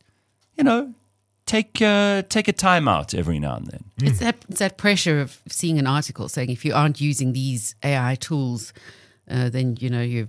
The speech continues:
Speaker 2: you're gonna fail in your business.
Speaker 1: Well, I mean, we,
Speaker 2: <laughs>
Speaker 1: yeah, precisely. We've seen how Google A I, what's the thing called?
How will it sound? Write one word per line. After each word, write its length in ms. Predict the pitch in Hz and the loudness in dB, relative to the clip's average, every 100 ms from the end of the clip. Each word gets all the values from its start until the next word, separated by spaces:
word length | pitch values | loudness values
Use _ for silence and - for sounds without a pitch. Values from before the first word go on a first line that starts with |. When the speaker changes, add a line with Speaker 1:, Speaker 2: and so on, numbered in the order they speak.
| - | -8
Speaker 2:
you're 120 | 113 - | -12 -6
gonna 160 | 127 120 | -4 -2
fail 380 | - 143 135 127 | 0 2 4 2
in 120 | 113 | 2
your 100 | 117 | 0
business. 340 | 123 123 85 | 0 -2 2
Speaker 1:
Well, 300 | 82 90 78 - | 4 4 4 -2
I 100 | 85 | -2
mean, 220 | 85 80 | 0 0
we, 120 | 80 | 2
Speaker 2:
<laughs> 160 | 78 - | 2 4
Speaker 1:
yeah, 240 | 82 64 - - - | 4 2 0 -4 0
precisely. 460 | 95 113 110 107 | 2 4 4 6
We've 180 | 82 82 | 4 4
seen 220 | - 117 | 2 4
how 160 | 101 90 | 6 4
Google 500 | 73 98 101 95 90 | 4 6 6 4 0
A 180 | - 90 | 0 2
I, 200 | 85 80 | 4 2
what's 240 | 76 82 - | 2 0 -2
the 80 | 98 | -4
thing 240 | 104 95 | -2 -2
called? 400 | - 101 104 - | 0 0 0 -4